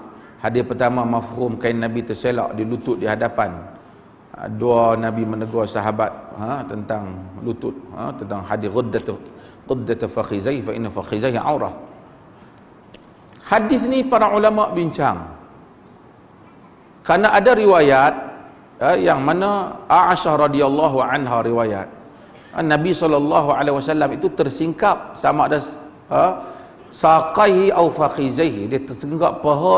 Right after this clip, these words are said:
dia ataupun lutut dia. Ha? Ha? Lutut dia ataupun paha dia. Artinya paha ni kalau memang confirm dia aurat, rawi takkan keliru.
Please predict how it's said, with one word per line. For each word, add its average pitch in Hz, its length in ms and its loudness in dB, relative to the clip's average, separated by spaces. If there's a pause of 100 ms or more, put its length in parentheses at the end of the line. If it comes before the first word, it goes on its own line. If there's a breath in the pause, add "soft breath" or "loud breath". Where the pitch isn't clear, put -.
dia 214 200 4
ataupun 143 320 -4
lutut 131 360 -6
dia. 95 120 -6 (640)
Ha? 156 120 -2 (520 loud breath)
Ha? 143 120 0 (680 loud breath)
Lutut 143 360 2
dia 185 80 6
ataupun 139 320 -2
paha 117 240 -2
dia. 90 160 -8
Artinya 147 320 -6
paha 185 480 0
ni 226 280 -6 (360 loud breath)
kalau 151 240 4
memang 151 320 0
confirm 160 480 2
dia 143 160 2
aurat, 131 400 0
rawi 165 320 0
takkan 143 320 -2
keliru. 151 320 -2